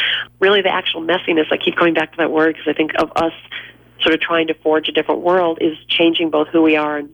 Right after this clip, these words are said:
and who this, what the society could look like qualitatively in better ways on both accounts, even though it's gonna be a long time <laughs> till we get rid of all the things that, you know, destroy us as human beings.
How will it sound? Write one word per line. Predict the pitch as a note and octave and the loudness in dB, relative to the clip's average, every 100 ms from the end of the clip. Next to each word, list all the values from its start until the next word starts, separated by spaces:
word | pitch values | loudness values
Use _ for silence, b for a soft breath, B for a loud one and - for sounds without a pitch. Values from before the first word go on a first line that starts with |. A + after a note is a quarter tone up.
| - | -8
and | D3+ | -2
who | D#3 | 0
this, | D3 - | -2 -2
what | D#3+ | -2
the | D3+ D3 | 0 -2
society | C#3+ D3+ D#3 | -2 0 0
could | D3+ C#3 | -2 -4
look | C#3 D3 | -2 -2
like | C#3 - B B B | -2 -4 B B B
qualitatively | - F3 F3 G3 F3+ E3 D#3 D#3 | -4 -2 0 -2 0 0 0 0
in | D3 | -2
better | C#3+ D3+ D3+ | -4 -2 -2
ways | D3+ D3 C#3 - | -2 -2 -2 -6
on | D3+ | -4
both | D3 E3 | -2 -2
accounts, | - G3 G#3 - | -2 -2 -2 0
even | G#3 G3+ A3 | 0 0 0
though | G#3 G#3 | 0 -2
it's | - - | -6 -2
gonna | - | -2
be | A3+ - | 0 0
a | - | 0
long | - B3 | -2 -2
time | C#4+ A#3+ A#3+ | -2 -2 -2
<laughs> | |
till | A3+ | -2
we | A#3+ | 0
get | G#3+ A3 | 0 -2
rid | - | -2
of | G3 | -2
all | F3 | -2
the | - _ | -4 _
things | - - | -8 -4
that, | - - B B B B B | -4 -2 B B B B B
you | - | 0
know, | D#3+ D#3+ - _ - | 0 0 -6 _ -4
destroy | E3+ - E3+ E3+ | -4 0 0 0
us | D#3 | -2
as | - | -4
human | - D#3+ D#3+ | -2 0 2
beings. | E3+ - | 0 -2